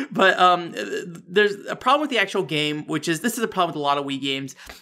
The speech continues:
is making sure you communicate to the player what motion you need them to do, right? It's a problem I had with, like, Happy Dance Collection, where the communication they're providing you of how to do a motion and what they're looking for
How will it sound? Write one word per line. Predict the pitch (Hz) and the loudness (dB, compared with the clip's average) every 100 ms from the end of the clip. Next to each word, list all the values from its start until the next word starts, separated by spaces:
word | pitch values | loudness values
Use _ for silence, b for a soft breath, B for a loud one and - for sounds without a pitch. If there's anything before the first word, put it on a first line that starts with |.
| B | B
is | 175 175 170 - | 4 4 2 -2
making | 214 262 262 | 0 2 0
sure | - 220 | 0 -2
you | 202 202 | -2 -4
communicate | - 165 165 196 196 196 175 - | -4 -2 0 0 0 0 0 -2
to | |
the | 156 | -10
player | - 175 160 151 | -4 0 2 2
what | 135 127 160 190 | 0 0 0 0
motion | 151 151 160 - 151 | 0 0 0 -2 -4
you | 143 | -4
need | 139 135 | -6 -8
them | 127 | -10
to | 123 | -10
do, | 120 - 123 | -10 -10 -2
right? | 139 147 | -2 -2
It's | - | -6
a | 156 | -4
problem | 175 160 | 0 0
I | 160 | 0
had | 156 151 | 0 -2
with, | 147 | -2
like, | 143 | -6
Happy | - 147 143 143 | -2 -2 -2 -8
Dance | 135 131 - | -6 -8 -8
Collection, | - 135 135 - 131 120 B B B B | -8 -6 -4 -4 -6 -6 B B B B
where | 165 170 | 2 4
the | 165 | 2
communication | 170 220 233 226 208 196 202 | 2 2 2 2 2 2 2
they're | 165 | -2
providing | - 156 151 156 160 | 0 0 2 0 -2
you | 151 147 | -2 -2
of | 143 | -4
how | - - 165 | -4 2 4
to | 180 | 4
do | 156 156 | 0 -2
a | |
motion | 139 139 143 160 143 | -2 -2 -2 -4 -6
and | 135 | -4
what | 135 170 | -2 -2
they're | 185 151 | 0 0
looking | 139 151 156 131 | 0 -2 -2 -4
for | 151 127 120 120 | -4 -4 -2 -4